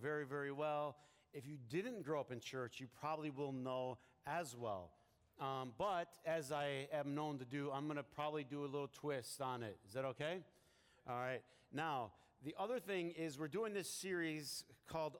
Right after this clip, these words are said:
Unstuck because a lot of us get stuck in life. And here's where a lot of us get stuck. Are you ready? Right here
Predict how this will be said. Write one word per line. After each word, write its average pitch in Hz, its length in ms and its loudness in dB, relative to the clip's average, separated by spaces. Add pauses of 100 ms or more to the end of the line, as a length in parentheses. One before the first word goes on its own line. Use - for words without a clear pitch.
(140)
Unstuck 180 960 0 (140)
because 151 500 0 (240)
a 151 60 -4
lot 185 320 2
of 208 80 -2
us 214 240 -2
get 170 180 -4
stuck - 500 -2
in 127 180 -2
life. 120 300 0
And 139 200 -4 (580)
here's 220 380 -2
where 202 260 2
a 175 60 0
lot 170 260 2
of 170 80 0
us 160 160 -6
get 156 160 -2
stuck. 131 460 0
Are 127 80 0
you 131 80 0
ready? 185 320 2 (2250)
Right 147 140 -4 (120)
here 123 360 2